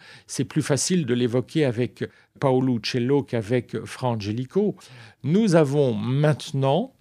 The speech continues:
une représentation, même s'il s'agit de la représentation d'une scène religieuse,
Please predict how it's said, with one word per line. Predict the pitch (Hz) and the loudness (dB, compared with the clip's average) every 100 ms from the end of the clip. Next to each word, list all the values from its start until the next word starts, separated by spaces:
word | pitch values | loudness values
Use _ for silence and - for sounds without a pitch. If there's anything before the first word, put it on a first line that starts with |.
| - | -2
une | 160 143 120 | 0 2 0
représentation, | 113 120 214 208 - 147 135 - 110 - - 127 220 _ _ - _ | -2 0 0 0 0 0 -2 -4 -8 -8 -8 -8 -10 _ _ -20 _
même | 139 185 202 | -2 2 2
s'il | - 175 | 0 -2
s'agit | - 139 147 | 2 2 2
de | 160 | 0
la | 123 | 2
représentation | 131 127 131 123 131 - 143 | 0 0 -2 -2 -4 -4 -6
d'une | 117 113 110 | -6 -6 -8
scène | - - 196 160 | -4 -2 0 0
religieuse, | 110 123 104 90 113 110 120 147 | -2 -2 -4 -6 -6 -4 -4 -6